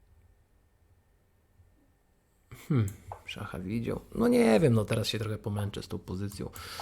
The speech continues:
Bo co tutaj mógłbym grać? No jakoś tu wieżę uruchomić trzeba. Hmm. Wolnego pionkę pchać. Setki tysięcy możliwości.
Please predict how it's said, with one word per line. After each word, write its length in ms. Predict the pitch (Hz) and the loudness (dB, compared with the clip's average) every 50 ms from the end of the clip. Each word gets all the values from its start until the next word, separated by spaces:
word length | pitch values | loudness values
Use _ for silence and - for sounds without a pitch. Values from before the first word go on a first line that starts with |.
| - - - - - - - - - - - - - | -10 -10 -10 -10 -10 -12 -12 -14 -14 -16 -16 -10 -6
Bo 60 | - | -6
co 160 | 104 - 117 113 | -4 -2 -2 -4
tutaj 260 | - 113 - 113 101 | -4 -2 0 0 2
mógłbym 360 | 101 104 104 101 110 107 104 | 2 2 2 4 4 4 4
grać? 380 | 104 107 101 98 98 - - - | 6 4 4 2 2 0 -2 -4
No 60 | 107 | -6
jakoś 240 | 104 - - - - | -6 -6 -8 -8 -6
tu 120 | - 110 | -4 -4
wieżę 360 | 104 107 110 113 107 107 104 | -2 0 0 0 0 -2 -2
uruchomić 520 | 101 101 101 - - 117 113 113 110 104 - | -4 -4 -4 -4 -2 0 2 2 0 0 -2
trzeba. 420 | - - 117 110 104 110 107 101 - - - _ _ - | -4 -4 -4 -2 0 0 -2 -2 -4 -12 -20 _ _ -16
Hmm. 320 | - - - 143 - - - - - _ _ _ _ _ _ _ - - - _ - - - - - - - - - - - - - - | -2 2 2 2 2 0 -6 -16 -20 _ _ _ _ _ _ _ -20 -20 -20 _ -20 -20 -20 -20 -18 -18 -18 -16 -16 -18 -18 -18 -10 -6
Wolnego 400 | 110 95 95 92 95 95 95 95 | -2 -2 0 0 0 -2 -2 -6
pionkę 360 | - - 101 101 101 - 117 | -6 -6 -8 -6 -8 -10 -12
pchać. 320 | - - - 107 - - - | -12 -10 -12 -12 -12 -14 -18
Setki 600 | - - - - - - - - 185 180 - - | -18 -16 -16 -14 -14 -14 -8 -8 -8 -6 -6 -8
tysięcy 420 | 117 - 104 - - 110 113 - - | -8 -8 -8 -8 -8 -8 -8 -8 -10
możliwości. 640 | 107 104 101 101 95 101 104 110 - - - - | -10 -8 -8 -8 -8 -6 -6 -8 -10 -12 -14 -18